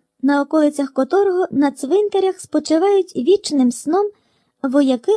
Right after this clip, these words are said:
української дивізії. На чужині. Хто розкаже, якими були їхні прагнення і бажання?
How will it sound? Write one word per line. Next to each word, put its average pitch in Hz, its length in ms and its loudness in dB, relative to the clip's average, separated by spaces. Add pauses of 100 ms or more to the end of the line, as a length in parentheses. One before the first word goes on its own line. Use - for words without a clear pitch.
(100)
української 302 840 -2
дивізії. 226 600 -4 (680)
На 285 200 2
чужині. 294 600 -4 (760)
Хто - 380 -2
розкаже, 302 640 -2 (400)
якими 330 460 2
були 320 220 2
їхні 311 320 0
прагнення 349 680 -2
і 339 60 -6
бажання? 285 580 -2